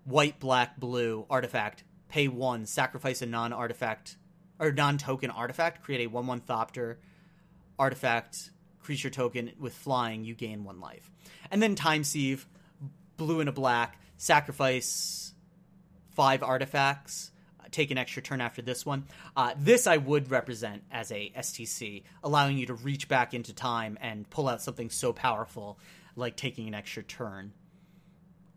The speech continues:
allowing you to get ahead of your enemies. So that's the factory. Now on to the masters.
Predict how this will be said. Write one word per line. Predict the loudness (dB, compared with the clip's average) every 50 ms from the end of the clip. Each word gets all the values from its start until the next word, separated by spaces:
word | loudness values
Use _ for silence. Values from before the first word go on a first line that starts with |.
| _ -20 -20 -20 -20 -20 -20 -20 -20 -8 -6
allowing | -4 -2 -2 -2 -4 -6
you | -8 -10
to | -6
get | -6 -6 -6
ahead | -4 -4 -4 -4 -6
of | -6 -10
your | -12 -12 -12
enemies. | -10 -12 -12 -14 -14 -16 -18 -16 -18 -18 -18 -20 _ _ _ -20 -20 -18 -18 -18 -18 -20 -20 -20 -8
So | 6 6 8
that's | 10 10 8 8 4
the | 0 0
factory. | 0 -2 -8 2 4 4 4 4 0 -2 -2 -2 -2 -2 -4 -2
Now | 0 2 4 4 4
on | 4 2
to | 2 0
the | 0 2
masters. | 2 0 0 -2 -4 -4 -6 -6 -8 -8 -10 -12 -14